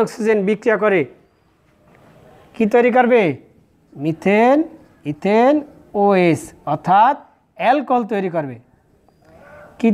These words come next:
তৈরি করবে? অ্যালকোহল তৈরি করবে। আমরা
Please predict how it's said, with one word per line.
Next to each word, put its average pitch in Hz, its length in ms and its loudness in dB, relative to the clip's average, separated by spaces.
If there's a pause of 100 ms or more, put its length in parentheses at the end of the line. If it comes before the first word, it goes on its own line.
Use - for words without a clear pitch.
তৈরি 247 260 4
করবে? 262 240 2 (800)
অ্যালকোহল 202 420 0 (100)
তৈরি 160 220 0
করবে। 120 180 -8 (1800)
আমরা 202 160 2